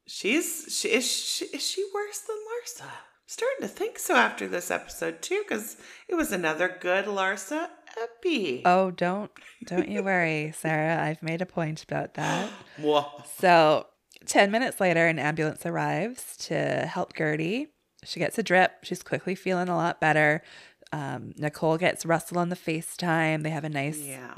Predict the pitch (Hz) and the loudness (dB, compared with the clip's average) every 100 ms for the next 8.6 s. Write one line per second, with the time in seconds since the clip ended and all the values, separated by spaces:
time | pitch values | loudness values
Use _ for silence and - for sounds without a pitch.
0 | - 170 170 160 151 151 147 - 147 151 | -4 0 0 2 2 2 -2 0 0 2
1 | 151 - 143 147 120 139 - - - 185 | 0 -4 -8 -8 -8 -10 -12 -18 -8 -6
2 | - 196 190 - 170 202 - 208 175 202 | -2 -2 -2 -4 -2 -2 0 0 0 0
3 | - 160 151 165 - - - _ _ 160 | 0 2 2 0 -4 -20 -20 _ _ 2
4 | 156 - - 156 160 - - 180 208 175 | 2 0 -2 0 0 -6 -8 -4 -2 2
5 | 151 165 165 170 - 214 254 170 156 - | 2 0 0 -4 -2 -4 0 0 0 0
6 | 156 - 160 151 156 156 - - 151 151 | -4 -4 -2 2 0 -2 -12 -6 -2 -2
7 | 160 - _ - 151 151 - 180 185 202 | -2 -8 _ -8 -4 -4 -4 -4 -2 0
8 | 220 190 147 143 - - | 2 2 0 0 -4 -10